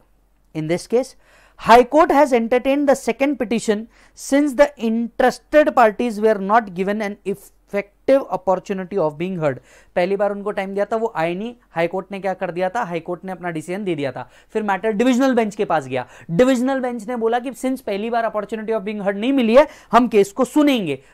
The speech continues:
रिव्यू कर सकते हैं क्या? बिल्कुल कर सकते हैं। पहला डिसीजन आपने दे दिया, अब रिव्यू कर सकता है क्या वापस हाई कोर्ट? Since पहली बार opportunity of being heard नहीं मिली थी, अब रिव्यू किया, वैलिड है।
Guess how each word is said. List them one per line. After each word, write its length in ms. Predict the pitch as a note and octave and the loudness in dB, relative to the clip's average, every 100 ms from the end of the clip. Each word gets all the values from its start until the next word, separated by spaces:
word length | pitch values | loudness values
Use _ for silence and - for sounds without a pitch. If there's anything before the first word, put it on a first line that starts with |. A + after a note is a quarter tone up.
| F#3 | -2
रिव्यू 580 | B3+ D#4 D4 C4 D4+ | 4 6 6 4 4
कर 200 | D4+ C4 | 4 2
सकते 360 | B3+ B3 B3 A3+ | 0 -2 -2 0
हैं 140 | G3 | 0
क्या? 180 | D#3+ D3+ F#3 | -4 -6 0
बिल्कुल 320 | D4 - D4+ | 0 2 0
कर 140 | B3+ | 0
सकते 280 | A3+ G#3 - | -2 -4 -4
हैं। 100 | D3+ - - - | -4 -4 -8 2
पहला 200 | A3 B3+ | 4 6
डिसीजन 380 | A#3+ A#3 A#3+ | 2 -2 -2
आपने 260 | A#3+ A#3 A#3+ | 0 -2 -2
दे 140 | A#3+ | -2
दिया, 240 | A#3 C4 D4 - - | 2 2 2 -4 0
अब 200 | A#3+ B3+ | 4 6
रिव्यू 320 | B3+ B3 B3+ | 4 0 -6
कर 160 | B3+ A#3+ | -4 -4
सकता 260 | A#3+ A#3 | -4 -4
है 80 | A#3+ | -4
क्या 100 | A#3 | 0
वापस 320 | A#3 A3+ A#3 | 0 -2 -4
हाई 140 | G#3 G#3 | -2 0
कोर्ट? 280 | A#3 C4 _ | 2 0 _
Since 280 | - C4 - | -4 -4 -2
पहली 320 | G#3 F#3 A3+ | -2 -2 0
बार 220 | A#3+ A#3+ | 2 0
opportunity 540 | A3 G#3 A3+ A3 A3 | -2 -6 -8 -4 -2
of 60 | G#3 | -2
being 160 | G3+ G3+ | -2 -2
heard 160 | F#3+ | -2
नहीं 140 | F#3 F3+ | -4 -6
मिली 240 | D#3+ D#3 | -6 -6
थी, 220 | E3 F#4 - _ _ - | -2 -4 -4 _ _ 4
अब 160 | C#4 C#4 | 6 6
रिव्यू 300 | A3+ G3+ G#3 | 2 -4 -8
किया, 320 | - F3 B3 - _ | -2 0 0 -4 _
वैलिड 340 | E3 F3 D#3 C3+ | 4 4 4 0
है। 200 | C3 | -4